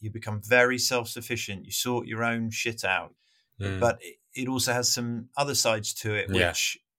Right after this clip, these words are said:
Speaker 1: uh, now as a parent, I, I'm probably a bit too far the other way, you know, whereas if something happens to one of the kids, I, I want them to speed dial me, you know, and be like,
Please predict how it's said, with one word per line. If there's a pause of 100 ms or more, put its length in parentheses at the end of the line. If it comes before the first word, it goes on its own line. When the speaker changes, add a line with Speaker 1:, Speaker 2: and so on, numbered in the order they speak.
(100)
Speaker 1:
uh,
now
as
a
parent, (920)
I,
I'm
probably
a
bit
too
far
the
other
way,
you
know,
whereas
if
something
happens
to
one
of
the
kids,
I, (180)
I
want
them
to
speed
dial
me,
you
know,
and
be
like,